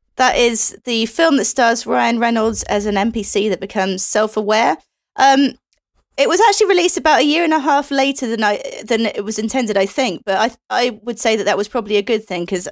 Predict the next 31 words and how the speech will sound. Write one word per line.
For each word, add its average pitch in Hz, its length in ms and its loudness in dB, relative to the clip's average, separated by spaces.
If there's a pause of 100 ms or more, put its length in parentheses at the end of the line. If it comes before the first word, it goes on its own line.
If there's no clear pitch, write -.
um, 196 440 -2
I 214 80 0
was 214 120 -2
a 277 40 4
little 202 200 2
bit 196 280 0
burnt 202 260 0
out 196 300 2
on 190 440 -2
Ryan 202 320 0
Reynolds 226 520 -4 (680)
straight - 280 0
off, 196 200 -2
uh, 202 100 0
Deadpool. 190 600 -4
Um, 214 380 -2 (160)
I 247 80 -2
saw 403 260 2
a 427 40 0
trailer 359 420 2
of 202 80 0
it - 140 -4
right 277 280 -2
before. 269 360 -6 (100)
So 247 280 -2 (140)
I've 240 100 -8
been 285 120 -4
seeing 311 260 -4
trailers 226 460 -2
for, - 180 -6
uh, 196 160 2